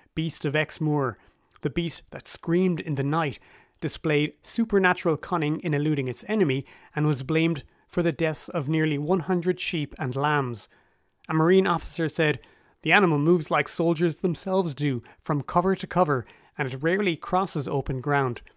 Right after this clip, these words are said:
It kills ruthlessly, ripping open its prey, and it can eat thirty-five pounds of meat."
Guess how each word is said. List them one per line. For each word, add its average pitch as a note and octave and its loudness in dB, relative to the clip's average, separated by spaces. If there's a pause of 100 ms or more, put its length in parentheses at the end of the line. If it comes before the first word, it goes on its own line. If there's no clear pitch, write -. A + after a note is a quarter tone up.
(300)
It - -10
kills F3 0
ruthlessly, D#3 0
ripping D#3+ 0
open C#3 0
its A2+ -8
prey, E3 0 (340)
and D3+ 2
it C3 -2
can - -2
eat F3 -2 (140)
thirty-five E3 0
pounds B2 -2
of A2 -8
meat." C3+ -2